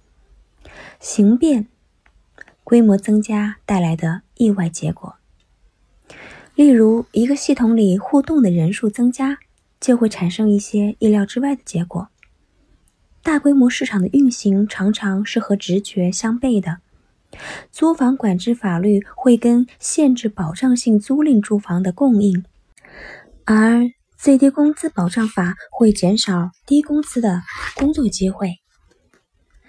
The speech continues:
试想一下，强化交流的偶然效应，如交流和人际沟通会产生出乎意料的新想法和创新点。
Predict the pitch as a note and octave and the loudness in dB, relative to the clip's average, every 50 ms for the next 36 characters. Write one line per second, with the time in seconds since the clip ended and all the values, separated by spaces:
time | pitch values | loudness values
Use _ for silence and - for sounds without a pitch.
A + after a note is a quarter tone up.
0 | _ _ _ _ - - - A#3+ G#3+ G#3 F#3+ F3+ F3+ F#3 G3 F3 G3+ F#3+ G3 - | _ _ _ _ -4 -2 -2 -2 0 -2 -2 -2 -2 -2 -4 -6 -8 -10 -10 -12
1 | - _ _ _ _ _ _ _ - - - F3+ F#3+ A3+ - D4+ C#4 B3 A#3+ - | -16 _ _ _ _ _ _ _ -10 -6 -2 -2 -2 -2 -2 -2 -2 -2 -2 -2
2 | C#4 C#4 C#4 C4 G#3 F#3+ G3+ G#3 G3 G3 G#3 - - F#3+ F3 E3 E3 F3 G3+ - | 0 0 2 2 0 0 -2 -2 -4 -4 -6 -4 -4 -2 -2 0 -2 -2 -4 -4
3 | - C#4+ C4 A#3 A3+ A3 G3+ G3 - _ _ _ _ _ _ _ _ _ _ - | -4 -2 -2 0 0 0 0 -2 -6 _ _ _ _ _ _ _ _ _ _ -20
4 | - - - - - - A#3 C4 C4+ - - E4 E4 E4 D#4 C4+ B3 A#3+ B3 - | -20 -20 -20 -6 0 4 4 4 4 2 -2 -2 0 0 2 2 2 2 0 0
5 | - A3+ A3 G#3 F#3+ F#3+ G#3+ - - A#3+ - - C4+ C#4 - - D4+ D4 D4 D4+ | 0 2 2 4 4 2 0 0 -2 -2 0 0 -2 -2 -2 -2 -2 -2 -2 -2
6 | - - - - - - A#3+ A3 - - F#3+ F3 F3+ - - A#3 A#3 A#3 A#3+ A#3+ | -4 -10 -18 -4 0 2 2 2 2 -2 -2 -2 -2 -2 -2 -2 0 0 -2 -4
7 | - - - - C#4+ - - D4+ D4 D#4 D4+ C#4+ C4+ C4 A#3+ A3 G3+ G3+ - - | -8 -8 -6 -6 -4 -2 0 0 2 2 2 2 2 2 0 0 0 -2 -2 -2
8 | - C#4+ D#4 E4 - - G#3+ F#3+ G#3+ A#3+ - G3+ F3 F3 F#3 - - - F3 F3+ | 0 0 0 0 -2 -2 -2 -2 -2 -2 -4 -6 -6 -6 -8 -8 -4 -2 -2 -2
9 | G3 - - - C4 C4 - D#4+ E4 D#4 A#3 F#3+ F3+ G#3 | -2 -2 -4 -4 -4 -4 -4 -6 -4 -2 -2 -2 -4 -6